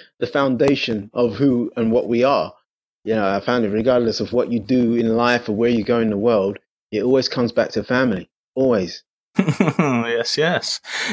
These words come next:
Speaker 2: Now, um, like I said, drawing the show to an end. We'll end it all just now, George, with you sharing a few words of wisdom and the best way we can connect with you, Ayo Photography, and Pro Tandem as well.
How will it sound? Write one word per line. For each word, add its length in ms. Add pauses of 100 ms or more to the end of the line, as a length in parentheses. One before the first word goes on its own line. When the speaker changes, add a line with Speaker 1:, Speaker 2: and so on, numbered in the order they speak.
Speaker 2:
Now, 460
um, 400
like 180
I 40
said, 340 (340)
drawing 220
the 60
show 200
to 160
an 120
end. 340 (360)
We'll 600
end 260
it 80
all 200
just 220
now, 200
George, 460
with 260
you 580 (240)
sharing 800
a 100
few 320
words 300
of 140
wisdom 500 (340)
and 160
the 60
best 340
way 120
we 160
can 180
connect 360
with 200
you, 500 (300)
Ayo 260
Photography, 880 (240)
and 460 (160)
Pro 200
Tandem 460
as 100
well. 180